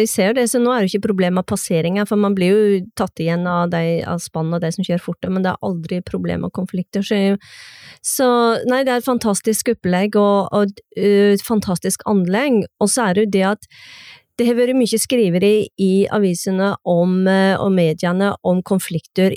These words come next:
i hundeløyper. Folk som har bikkjer, jeg har selv opplevd å bli slått etter maskinstav og utskjelt,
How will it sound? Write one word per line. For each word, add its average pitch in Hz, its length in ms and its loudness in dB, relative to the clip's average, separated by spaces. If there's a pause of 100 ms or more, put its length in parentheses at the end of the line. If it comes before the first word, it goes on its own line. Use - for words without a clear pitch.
i 180 320 0
hundeløyper. 160 640 0
Folk 220 200 -2
som 226 120 0
har 214 160 0
bikkjer, 285 540 -2
jeg 202 240 0
har 214 100 -2
selv 220 320 0
opplevd 247 460 -2
å 202 60 -2
bli 202 280 0
slått 170 320 -2
etter 185 240 -4
maskinstav 233 640 -4
og 214 240 0
utskjelt, 175 600 -6